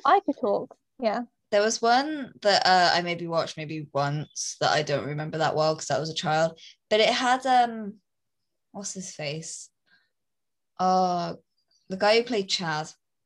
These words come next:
Speaker 2: I've blanked on his name. Corbin Blue? That's
Speaker 1: Oh,
Speaker 2: not
Speaker 1: Corbin
Speaker 2: his.
Speaker 1: Blue.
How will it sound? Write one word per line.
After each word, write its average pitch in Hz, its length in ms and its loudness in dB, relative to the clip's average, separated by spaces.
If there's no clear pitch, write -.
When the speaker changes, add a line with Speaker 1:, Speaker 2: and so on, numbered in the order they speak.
Speaker 2:
I've 185 260 -10
blanked 151 560 -4
on 156 60 -12
his 151 180 -14
name. 190 320 -12
Corbin 208 540 -4
Blue? 214 360 -4
That's 403 140 6
Speaker 1:
Oh, 392 80 8
Speaker 2:
not - 140 0
Speaker 1:
Corbin 370 220 6
Speaker 2:
his. 269 100 -4
Speaker 1:
Blue. 349 140 0